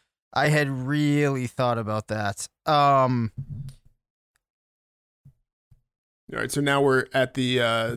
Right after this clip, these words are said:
Speaker 2: top of the second
Speaker 1: Are
Speaker 2: round.
Speaker 1: we? No, I think that
Speaker 2: Uh,
Speaker 1: we st-, so wait, one, two, three, four, five, six, seven,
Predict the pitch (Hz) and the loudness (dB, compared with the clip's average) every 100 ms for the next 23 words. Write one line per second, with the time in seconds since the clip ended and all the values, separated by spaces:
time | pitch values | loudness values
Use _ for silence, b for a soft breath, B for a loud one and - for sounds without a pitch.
0 | 123 - 123 127 120 120 120 - 131 123 | -8 -4 -4 -2 -6 -6 -4 0 0 0
1 | 131 143 151 175 156 170 190 190 170 214 | 2 4 4 2 0 0 2 4 2 2
2 | 139 135 139 127 - - 139 127 117 123 | 2 4 2 -2 -8 -6 -2 -2 -4 -6
3 | 151 170 165 156 143 143 139 135 - 131 | -6 -4 -6 -8 -8 -8 -8 -10 -10 -10
4 | 131 127 - 127 120 117 113 - 120 117 | -8 -10 -10 -8 -6 -6 -8 -4 -2 -2
5 | 110 - 151 139 - - - 123 113 | -4 -8 -6 -6 -6 -8 -6 -6 -6